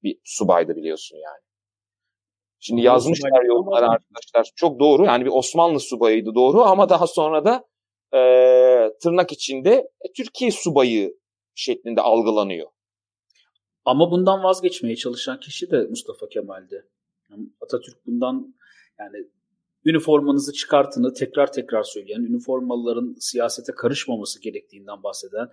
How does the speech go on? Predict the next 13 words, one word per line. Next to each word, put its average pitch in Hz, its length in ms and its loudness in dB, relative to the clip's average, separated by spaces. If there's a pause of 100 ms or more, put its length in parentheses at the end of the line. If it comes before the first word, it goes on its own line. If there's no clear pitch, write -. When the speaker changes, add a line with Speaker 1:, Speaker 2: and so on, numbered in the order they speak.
(560)
Speaker 2:
yani 104 240 -16
biz, 120 280 -14 (380)
e, 123 60 -4 (360)
kuvvet 131 320 -2
komutanlarının 131 680 -4
kim 143 200 -4
olduğunu 127 380 -4
bilmeyiz 156 520 -6
Mustafa - 340 -8
Kemal 98 360 -12
döneminde. 95 500 -12 (380)
Şeyleri 113 460 0
biliriz. 170 500 0